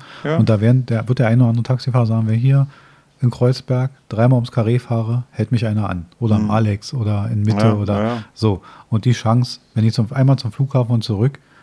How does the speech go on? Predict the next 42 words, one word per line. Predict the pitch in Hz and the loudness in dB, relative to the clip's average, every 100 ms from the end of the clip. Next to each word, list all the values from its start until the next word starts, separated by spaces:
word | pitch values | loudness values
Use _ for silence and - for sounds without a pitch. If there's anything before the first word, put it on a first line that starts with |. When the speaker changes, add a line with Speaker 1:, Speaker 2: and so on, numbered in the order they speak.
| _ | _
Speaker 2:
dann | 104 | 0
habe | 110 113 | 0 0
ich | |
zwar | - 110 | 0 -2
eine | 104 | 0
schöne | 123 104 | 0 -2
Fuhre | - 139 131 127 | 0 0 2 0
gehabt, | 123 123 139 - | 0 0 -2 -4
Speaker 1:
Mhm. | 107 104 110 _ _ _ - | -4 -4 -10 _ _ _ -4
Speaker 2:
aber | 120 113 | 2 2
ich | |
fahre | - 110 | 2 -2
zurück | 107 101 107 - | -2 -2 -4 -2
und | 107 | -4
hab, | 107 - - | -4 -4 -8
hab | 95 | -4
von | - 101 | -4 0
dem | 123 143 156 _ | 2 2 0 _
Anteil, | - 139 131 98 | 0 2 2 0
den | 107 | -2
ich | 104 | -2
verdient | 117 107 127 | -2 -2 -2
hab, | 113 120 _ _ _ _ _ | -2 -4 _ _ _ _ _
Speaker 1:
Mhm. | 110 104 107 | -6 -6 -10
Speaker 2:
zwanzig | - 117 113 120 - | -4 -2 0 -2 -6
Prozent | _ 120 - 107 107 | _ -4 0 -2 -2
wieder | 107 110 104 107 | 0 0 0 -8
verbraten, | - 104 92 104 - 113 | -4 -4 0 -2 -2 -2
weil | 101 101 104 - | 0 -2 -6 -4
alleine | 107 101 104 | -2 0 -2
durch | 104 - | -4 -6
die | 117 98 | -4 0
Wege, | 104 104 107 - - | 0 2 -4 -4 -12
Speaker 1:
Ja, | 107 110 | -8 -2
Speaker 2:
wo | 107 | -2
ich | - | -2
Speaker 1:
ja. | 104 | -2
Speaker 2:
keine | 117 113 110 95 _ - | 2 4 2 0 _ -10
Speaker 1:
Macht | 90 - | -10 -2
keinen | 123 | 0
Speaker 2:
und | 120 | 2
Speaker 1:
Sinn. | 90 | 0